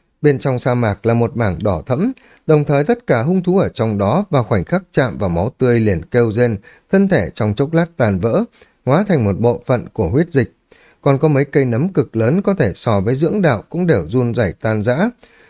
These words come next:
Một cây trong đó bộ rễ bay lên, hóa thành đường nét của người khổng lồ muốn chạy trốn, nhưng lại bị huyết hải dưới mặt đất bộc phát và bao phủ,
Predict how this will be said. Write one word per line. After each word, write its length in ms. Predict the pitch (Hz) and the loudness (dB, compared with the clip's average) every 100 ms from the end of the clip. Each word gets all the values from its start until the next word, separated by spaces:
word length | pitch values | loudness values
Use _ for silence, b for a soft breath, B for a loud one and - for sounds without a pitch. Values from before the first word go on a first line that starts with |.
| b | b
Một 160 | 160 160 | 0 2
cây 120 | 202 196 | 0 0
trong 200 | 190 160 | -2 0
đó 160 | 123 | -2
bộ 240 | 160 131 90 | 0 -2 0
rễ 220 | 110 135 | -2 0
bay 240 | 139 127 | 2 2
lên, 260 | 117 117 104 b b - | 2 2 -2 b b 0
hóa 160 | 156 | 0
thành 220 | 196 156 | 2 0
đường 220 | 123 120 143 | 2 2 0
nét 180 | 208 | -2
của 80 | - | -2
người 180 | 107 110 | 0 -2
khổng 300 | - 101 80 | -2 -2 -2
lồ 180 | 95 90 | -2 -2
muốn 260 | 85 139 | 0 0
chạy 200 | 175 123 - | 0 -2 0
trốn, 300 | 107 131 254 B B B - | 0 2 0 B B B 0
nhưng 180 | 202 185 | 2 2
lại 120 | 131 | 0
bị 180 | 123 110 | -2 0
huyết 220 | 151 214 - | 0 0 -2
hải 200 | 107 - | -4 -2
dưới 120 | 120 | 0
mặt 180 | 147 95 - | 0 0 0
đất 260 | 175 - | -2 0
bộc 180 | 131 120 - | -2 -2 -2
phát 180 | 170 190 | -2 -2
và 140 | 104 78 | -6 -4
bao 260 | 113 123 - | -2 -2 0
phủ, 260 | 117 78 | 0 -2